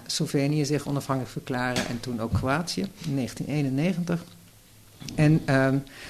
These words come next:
dat gebeurde met een referendum. En wat je eigenlijk al voorzag is dat het,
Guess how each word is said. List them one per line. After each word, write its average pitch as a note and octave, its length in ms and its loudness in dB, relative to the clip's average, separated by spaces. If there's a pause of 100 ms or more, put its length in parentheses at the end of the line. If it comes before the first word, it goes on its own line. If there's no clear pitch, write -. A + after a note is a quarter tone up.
dat F3+ 200 6
gebeurde G3 380 8
met D#3 180 6
een C#3 80 -2
referendum. D3+ 580 2 (680)
En F3+ 120 6
wat F#3+ 200 8
je E3+ 120 6
eigenlijk E3+ 380 4
al D3+ 140 6
voorzag G3 560 6
is F3 120 -2
dat D#3+ 180 0
het, C#3+ 80 -6